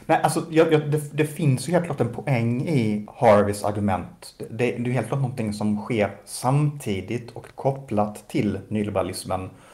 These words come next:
och som inte är en helt slumpmässig bieffekt av den, är ju att det, det sker en, liksom en, en omorganisering av,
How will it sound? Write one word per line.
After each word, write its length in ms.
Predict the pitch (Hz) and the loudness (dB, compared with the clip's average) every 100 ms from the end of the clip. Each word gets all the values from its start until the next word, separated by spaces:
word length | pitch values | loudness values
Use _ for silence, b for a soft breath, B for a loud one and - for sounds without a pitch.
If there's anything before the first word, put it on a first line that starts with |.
| B | B
och 220 | B - 107 | B -8 -4
som 180 | 98 | -4
inte 400 | 117 120 117 117 | -2 -4 -4 -2
är 140 | 139 127 | 2 2
en 60 | |
helt 220 | 110 104 - | 0 -4 -6
slumpmässig 600 | - 110 107 92 - 101 101 _ _ _ | -8 -8 -6 -8 -6 -10 -12 _ _ _
bieffekt 640 | 123 139 139 - 107 - | -2 -2 -4 -4 -6 0
av 200 | 131 95 | 0 2
den, 140 | 104 104 | 0 0
är 240 | 117 101 | 0 0
ju 240 | 98 107 139 B B B B B | 0 -2 -2 B B B B B
att 160 | 117 | -6
det, 60 | 117 - | -6 -6
det 100 | 110 | -6
sker 380 | - 123 98 | -2 2 2
en, 120 | 95 92 | 0 -4
liksom 240 | 104 101 | -4 -2
en, 160 | 104 104 | -2 0
en 200 | 104 107 | 0 2
omorganisering 880 | 120 113 101 98 90 - 92 95 | 2 4 4 4 0 -4 -4 -2
av, 300 | 101 92 90 | 0 0 0